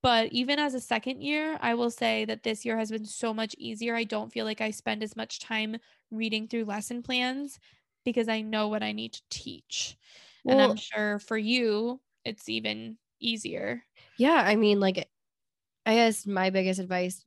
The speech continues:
Speaker 2: going into my almost, well, it'll be my sixth year next year, is stop recreating the wheel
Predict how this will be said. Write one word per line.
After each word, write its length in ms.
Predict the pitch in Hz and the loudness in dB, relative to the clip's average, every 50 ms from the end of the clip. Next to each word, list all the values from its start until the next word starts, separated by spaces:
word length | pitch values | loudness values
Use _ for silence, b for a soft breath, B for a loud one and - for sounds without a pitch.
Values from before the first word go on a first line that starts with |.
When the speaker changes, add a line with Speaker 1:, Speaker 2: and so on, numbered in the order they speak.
| _ - | _ -4
Speaker 2:
going 220 | 190 185 185 185 | -4 -2 -2 -2
into 380 | 185 180 180 180 175 - - 185 | -4 -4 -4 -6 -8 -8 -4 -2
my 320 | 180 180 180 190 185 180 - _ - | -2 -2 -2 -6 -8 -10 -12 _ -6
almost, 580 | 214 196 196 185 175 185 - - - - - - _ _ - | -4 0 2 2 2 2 0 -4 -10 -14 -16 -16 _ _ -4
well, 240 | 196 185 185 - | -2 -2 0 0
it'll 160 | 180 190 185 180 | 2 4 4 4
be 100 | 185 180 | 4 4
my 160 | 180 175 175 | 2 2 2
sixth 420 | 175 - - 190 190 - - - 202 | 0 0 0 -2 -2 -4 -8 -4 0
year 200 | 185 185 180 175 | 2 2 2 2
next 320 | 185 185 208 - - - | 2 0 -2 -2 -2 0
year, 120 | 185 175 | 2 2
is 180 | 170 170 - - b b b b b b | 2 0 -2 -6 b b b b b b
stop 340 | - - - 196 196 202 - _ _ _ _ _ | -10 -2 2 4 4 4 2 _ _ _ _ _
recreating 640 | - 196 196 202 196 190 - 202 185 180 180 185 180 | -4 0 2 2 0 0 0 2 2 2 2 0 -2
the 80 | 180 170 | -2 -2
wheel 460 | 165 170 175 180 165 - - 180 175 | -2 0 -2 -2 -2 -4 -8 -14 -14